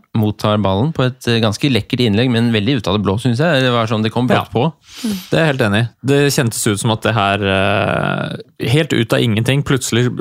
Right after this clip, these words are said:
Speaker 2: slås det et legg fra siden som, eh, setter våre stoppere litt ut av spill,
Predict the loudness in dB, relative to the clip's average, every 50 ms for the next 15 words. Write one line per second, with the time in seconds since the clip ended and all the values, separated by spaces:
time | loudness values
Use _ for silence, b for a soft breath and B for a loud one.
0 | -2 -2 -2 -2 0 0 0 0 0 0 -2 -2 0 0 0 0 0 -2 -4 -2
1 | -2 -2 -2 0 0 -2 0 0 0 -2 -2 -4 -6 _ -8 -4 -2 0 0 2
2 | 2 2 2 2 2 2 2 0 0 0 0 0 0 0 0 -2 -2 -2 -2 -4
3 | -4 -4 -2 -4 -4 -4 -2 -2 -2 0 0 0 0 0 0 0 0 0 0 -2
4 | -2 -4 -4 -2 0 0 2 2 2 0 0 -2 -2 -2 -2 -2 -2 -2 0 0
5 | 0 0 0